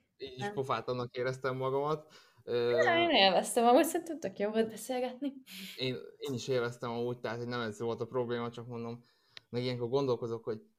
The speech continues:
Speaker 1: én mindig úgy szeretek podcastelni, hogy ha én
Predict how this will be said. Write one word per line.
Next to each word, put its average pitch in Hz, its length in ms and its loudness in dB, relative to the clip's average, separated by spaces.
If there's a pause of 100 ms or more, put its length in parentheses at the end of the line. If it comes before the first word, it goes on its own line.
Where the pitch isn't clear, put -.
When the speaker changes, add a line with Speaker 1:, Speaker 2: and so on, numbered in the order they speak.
(160)
Speaker 1:
én 120 120 -4
mindig 165 200 2
úgy 127 140 0
szeretek 123 320 -4
podcastelni, 151 800 -8 (280)
hogy 107 580 -4
ha 107 360 -8
én 117 280 -6